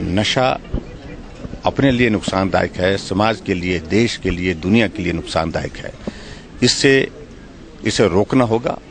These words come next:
और रोकने के लिए जो अभियान सरकार की ओर से हमने चलाया है और उस अभियान का हिस्सा बने, उसका साथ दें, सहयोग दें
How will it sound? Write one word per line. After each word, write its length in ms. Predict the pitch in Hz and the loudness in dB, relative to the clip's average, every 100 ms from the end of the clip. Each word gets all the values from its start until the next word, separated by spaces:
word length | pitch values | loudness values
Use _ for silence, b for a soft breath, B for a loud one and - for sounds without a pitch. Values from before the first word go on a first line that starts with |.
| - 104 | -8 -4
और 100 | 82 | 0
रोकने 360 | 104 123 113 | 2 4 2
के 120 | 98 | 2
लिए 340 | 104 110 120 - - - 82 | 0 2 0 -4 -12 -14 0
जो 100 | 95 | 2
अभियान 360 | 87 87 107 | 2 2 0
सरकार 400 | 104 101 101 98 | 0 0 2 0
की 140 | - 104 | 0 -2
ओर 120 | 92 | 0
से 140 | - | -2
हमने 240 | 92 92 85 | 0 -2 -2
चलाया 360 | 87 87 90 | 0 2 2
है 220 | 71 - B B B B - 139 | -2 -8 B B B B -2 0
और 80 | |
उस 160 | 147 - | 2 2
अभियान 340 | 101 92 110 | 2 2 0
का 120 | 104 85 | 0 0
हिस्सा 360 | 101 - 110 | 0 2 2
बने, 280 | 101 113 131 - - 90 | 2 -2 -4 -10 -14 -10
उसका 240 | - 87 | -6 -6
साथ 340 | - 98 - | 0 0 0
दें, 200 | 92 - - - | -2 -4 -4 -14
सहयोग 400 | - - 87 110 90 | -10 -2 2 4 2
दें 220 | - | -8